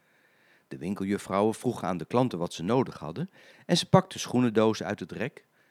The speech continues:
maar de muizendoos stond zo diep achter in het hoekje, die pakten ze nooit. Gelukkig.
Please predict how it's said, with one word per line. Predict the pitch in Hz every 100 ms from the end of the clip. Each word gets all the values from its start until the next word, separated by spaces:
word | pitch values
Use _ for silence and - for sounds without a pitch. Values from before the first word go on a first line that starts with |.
| _ -
maar | 160
de | 139
muizendoos | 123 143 147 123 110 98
stond | - 90 -
zo | - 127 175 202 -
diep | 160 - -
achter | 127 - 107
in | 95
het | 82
hoekje, | 143 131 - 135 - _ _
die | - 254
pakten | - - -
ze | - 76
nooit. | 95 190 208 - _ _
Gelukkig. | - 92 120 196 - -